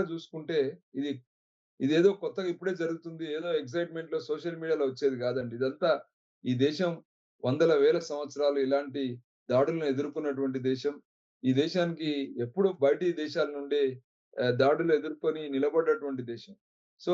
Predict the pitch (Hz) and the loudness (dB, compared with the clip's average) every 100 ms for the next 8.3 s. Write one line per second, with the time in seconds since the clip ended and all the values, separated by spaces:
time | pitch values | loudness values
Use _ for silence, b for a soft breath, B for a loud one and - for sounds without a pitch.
0 | 165 131 165 202 180 131 202 196 196 175 | 2 2 4 4 4 2 2 4 2 0
1 | 147 131 180 180 190 190 175 175 151 135 | -2 -8 -8 -8 -6 -4 -2 -2 -4 -6
2 | 175 170 165 165 160 143 143 156 156 156 | -2 -2 -2 -2 -4 0 0 0 -2 -2
3 | 151 147 131 131 131 131 143 120 - _ | -2 -4 -4 -4 -4 -6 -8 -8 -12 _
4 | _ 156 151 135 135 131 127 - _ _ | _ -2 0 2 4 4 0 -6 _ _
5 | _ _ - 123 131 165 180 185 185 170 | _ _ -6 2 2 2 -2 -2 -2 -2
6 | 165 160 156 143 139 - _ _ 123 135 | -4 -4 -4 -4 -6 -8 _ _ 0 2
7 | 185 196 180 160 170 180 175 156 143 151 | 4 2 -2 0 2 2 2 0 -2 -2
8 | 165 156 139 | -4 -4 -4